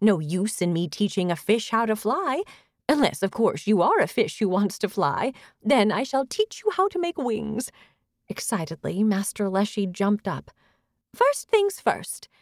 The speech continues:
she chimed brightly, seizing the three waterlogged books from the table and inspecting them thoroughly. "I think," her eyes darted to the still hot stove and the wire drying rack above it.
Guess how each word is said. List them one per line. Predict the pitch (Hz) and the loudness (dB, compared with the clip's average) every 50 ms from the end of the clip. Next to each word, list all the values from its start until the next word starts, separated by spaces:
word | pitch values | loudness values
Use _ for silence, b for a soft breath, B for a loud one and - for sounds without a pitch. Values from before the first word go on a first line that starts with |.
| _ _ _ _ | _ _ _ _
she | - - - 180 | -8 -6 -6 -6
chimed | - _ - - 190 170 156 156 170 - - - | -6 _ -6 -4 -4 -2 -2 -2 -4 -6 -4 -4
brightly, | 180 165 165 - _ - 165 175 196 226 240 | -4 -4 -4 -6 _ -8 -4 -2 -2 -2 -2
seizing | - - - 254 240 247 226 233 226 226 | -4 -4 -4 -2 -2 0 2 2 2 2
the | 220 214 | 2 0
three | 214 - 247 254 262 262 269 | -2 -6 -8 -6 -4 -4 -4
waterlogged | 262 233 233 247 254 262 262 247 233 226 240 240 220 220 | -4 -2 -2 -2 -2 -2 -2 -2 -2 -2 -2 -2 -4 -4
books | 220 240 220 - - | -4 -4 -4 -6 -6
from | - 226 226 233 | -2 0 0 0
the | 214 | 0
table | 220 - 214 196 202 202 208 214 214 220 | -2 -4 -4 -2 -2 0 0 0 0 0
and | - 214 214 214 | 0 0 0 2
inspecting | 208 220 226 - - - 262 - - - 160 156 | 0 -2 -2 -2 -4 -4 -4 -4 -4 -4 -2 -2
them | 156 160 170 175 | -2 -2 -4 -4
thoroughly. | - 208 196 170 156 - - - - 156 b b b b b b b b b b b - | -4 -4 -4 -4 -6 -10 -12 -12 -12 -14 b b b b b b b b b b b 0
"I | 359 453 523 587 571 | 0 0 0 -2 -4
think," | - - - - - 220 156 143 180 285 494 - - - b b b b b b b _ | -8 -14 -14 -6 -4 -4 -2 -2 -2 -4 -4 -6 -10 -14 b b b b b b b _
her | _ 214 202 185 - | _ 0 0 0 0
eyes | 180 175 165 165 175 185 | -2 -2 -2 -4 -6 -2
darted | - 185 170 170 156 156 160 - | -2 0 0 0 -2 -4 -6 -6
to | - 180 | -6 -8
the | 185 180 | -8 -8
still | - - - 196 185 180 180 | -10 -6 -2 -2 0 0 -2
hot | - 190 180 - - - | -4 -6 -6 -6 -8 -12
stove | - - - 214 196 185 180 180 190 190 - | -16 -6 -2 -2 0 0 -2 -4 -6 -6 -4
and | - 196 | -2 -2
the | 196 202 | 0 0
wire | 208 220 220 233 247 254 254 254 | -2 -2 -4 -4 -4 -6 -6 -8
drying | 254 - 240 220 196 170 165 165 | -6 -6 -4 -4 -4 -4 -4 -6
rack | 160 156 156 160 165 - | -6 -8 -8 -10 -8 -8
above | 208 202 190 165 156 - | -6 -6 -6 -6 -8 -8
it. | 113 - - - | -12 -14 -16 -18